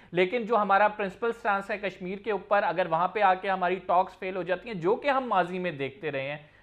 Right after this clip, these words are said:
तो आपका क्या ख्याल है कि ये बात आगे चल सकेगी? ये जो आज ट्रेड हुआ है, ये कल फिर रुक जाएगा? तो हमें तो एक लॉन्ग लास्टिंग सॉल्यूशन की तरफ जाना चाहिए।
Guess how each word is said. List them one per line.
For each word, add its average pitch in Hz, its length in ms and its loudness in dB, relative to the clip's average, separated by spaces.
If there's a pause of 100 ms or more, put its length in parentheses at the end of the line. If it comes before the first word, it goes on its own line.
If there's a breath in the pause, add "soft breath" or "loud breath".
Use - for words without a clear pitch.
(140 soft breath)
तो - 60 0
आपका 190 400 6
क्या 240 180 -2
ख्याल 196 380 2
है 202 60 2
कि 202 120 -6
ये 190 140 -2
बात 160 460 4
आगे 156 300 -2
चल 185 200 -4
सकेगी? 202 380 -10
ये 196 160 -4
जो 180 120 -2
आज 160 220 6 (120)
ट्रेड 202 220 -2
हुआ 196 140 0
है, 190 80 0
ये 175 60 -2
कल 147 220 -2
फिर 156 220 -4
रुक 190 220 -8
जाएगा? 185 240 -2 (320 loud breath)
तो 214 240 -6
हमें 202 280 -2
तो 247 160 2
एक 220 480 0
लॉन्ग 185 380 4
लास्टिंग 202 380 0
सॉल्यूशन 202 400 -10
की 226 100 -12
तरफ 185 180 -4
जाना 131 260 -4
चाहिए। 113 300 -12